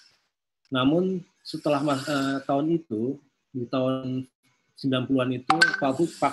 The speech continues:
Kun tuh masih, masih tetap berkarya sebagai dosen tamu dan tenaga ahli di beba-, beberapa universitas,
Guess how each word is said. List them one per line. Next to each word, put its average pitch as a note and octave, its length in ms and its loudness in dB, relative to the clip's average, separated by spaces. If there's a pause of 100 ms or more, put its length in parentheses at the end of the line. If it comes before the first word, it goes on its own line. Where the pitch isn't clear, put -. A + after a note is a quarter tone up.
Kun E3 80 2
tuh E3 80 0
masih, C3 640 2 (800)
masih C3 320 0 (320)
tetap C3+ 240 -2
berkarya C3 480 0
sebagai A#2+ 320 -4
dosen A#2+ 320 -6
tamu A#2+ 560 -4
dan A2 80 -12
tenaga A2 480 -6
ahli C3 160 -4
di A#2 160 -6
beba-, G#2+ 480 -6
beberapa A2 480 -8
universitas, B2+ 880 -6